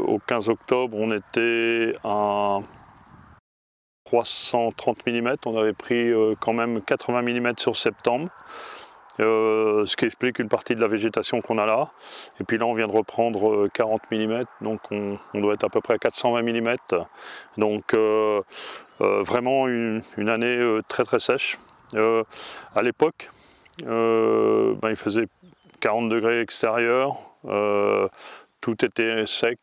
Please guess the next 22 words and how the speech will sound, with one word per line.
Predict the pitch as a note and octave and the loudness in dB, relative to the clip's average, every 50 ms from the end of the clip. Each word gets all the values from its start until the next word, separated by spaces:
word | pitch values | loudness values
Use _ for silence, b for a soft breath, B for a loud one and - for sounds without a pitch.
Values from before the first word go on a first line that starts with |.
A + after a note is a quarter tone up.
| - | -4
un | A#2 G#2 | -4 -2
peu | - B2 A2+ | 0 -2 -2
grillé. | G2+ - A#2+ A2+ A2+ A#2 A#2 A#2+ B2 C3 C#3+ - _ _ - G#2 | -2 -2 -2 0 0 0 0 2 0 0 -2 -6 _ _ -4 -2
Euh, | G2+ G#2+ | 0 2
la | G#2 G2+ | 2 0
question, | - - A2 - - C3+ C3+ C3+ | 0 -2 -4 -2 -2 -2 -2 -2
c'était | - - G#2+ - A#2+ A2 | 0 -2 -2 0 0 -2
est-ce | A2 - | -2 -4
qu'on | - - G#2+ | -4 -4 -4
sème, | - - B2 A#2+ B2 | -2 -2 -2 -2 -2
est-ce | A2+ - - | -4 -4 -4
qu'on | - A2+ | -6 -6
sème | - - A2+ A2 G2+ | -4 -2 -2 -2 0
pas ? | G#2 G2 - - _ _ _ _ - | -2 -2 -4 -4 _ _ _ _ -6
On | G#2 G2+ | -6 -4
s'est | - - A2 | -2 -2 -2
posé | F#2+ - A2 G2+ A2+ A2+ | -2 0 0 2 2 0
quand | - - A2+ | 0 -2 -2
même | A#2 A#2 A#2+ | -2 -2 -2
la | A2+ G#2 | -2 -2
question. | - A2+ - - - G#2+ C#3 D#3 _ B B B B B B B B B B B B B | -2 -2 -4 -2 -4 -4 -4 -6 _ B B B B B B B B B B B B B
Et, | - A2 A2 A2 A2 A2 A2+ A2 A2 A2 A2 A2 | -4 -2 0 0 0 0 0 0 0 0 -2 -4